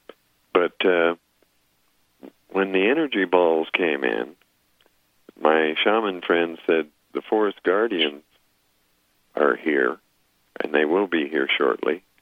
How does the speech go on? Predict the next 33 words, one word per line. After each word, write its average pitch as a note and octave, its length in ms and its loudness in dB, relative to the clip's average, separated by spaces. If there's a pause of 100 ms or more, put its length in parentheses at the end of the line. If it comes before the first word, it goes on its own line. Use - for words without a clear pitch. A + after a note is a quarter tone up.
(140)
They're C2 400 0
right D2+ 220 2
in F2 140 0
the F2 120 0
area, C#2+ 460 -2 (200)
and D#2+ 160 -4
you'll G2+ 240 -2
see D#3 180 0
them." - 180 -4 (1500)
Well, F#2 360 4
I D#2+ 100 2
was F2 180 -2
straining E2 440 -2
my D2+ 300 0
eyes D#2 160 -4
trying E2 320 0
to D2+ 100 -2
find D#2+ 480 0
them, E2 220 -6 (720)
and D#2 440 0
nothing. E2 500 0 (580)
Then F2 160 2
all F2+ 220 4
of F2 140 0
a - 40 -10
sudden, D#2+ 360 -2
whoa, D2+ 720 0 (720)
these E2+ 260 -2 (140)
balls G2 560 2
of D2+ 160 -2 (120)
diffused G#2 720 -4
light, E2 540 2 (800)
uh, F2 120 -8